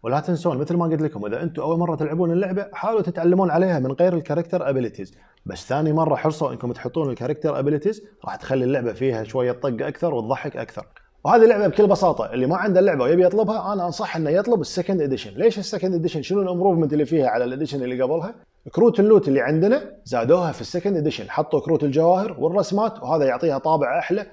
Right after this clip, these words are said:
ويخليك أنت لما تلعب عندك أكثر من طريقة لجمع الفلوس. وفي إكسبانشن حق اللعبة، بس أنا شخصيًا للحين ما جربته، إن شاء الله لما يوصل عندي راح أسوي له ريفيو كالعادة وأحط لكم إياه.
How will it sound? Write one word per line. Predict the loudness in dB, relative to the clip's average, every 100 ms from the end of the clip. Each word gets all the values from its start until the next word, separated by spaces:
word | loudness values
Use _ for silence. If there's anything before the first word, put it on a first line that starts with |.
| -12
ويخليك | -2 2 2 2
أنت | 0
لما | 0 0
تلعب | 0 0 0
عندك | -2 -2 -2 -2
أكثر | -6 -4 -2
من | 0
طريقة | 2 2 2
لجمع | 2 4 2 2
الفلوس. | 0 -2 -14 -16 -2
وفي | 4
إكسبانشن | 4 4 2 0
حق | 0
اللعبة، | 4 4 4 2 0 -4
بس | -4 -2
أنا | -2 -2
شخصيًا | -2 0 0
للحين | 2 0 0
ما | 0
جربته، | 0 2 0 -2 -12 -6
إن |
شاء | 2
الله | 4 4
لما | 4
يوصل | 2 2
عندي | -2 0 -2
راح | -4
أسوي | -2 2
له | 4
ريفيو | 4 4 2
كالعادة | 2 4 4 2 -6 _
وأحط | -8 -2
لكم | 0 0 0
إياه. | -2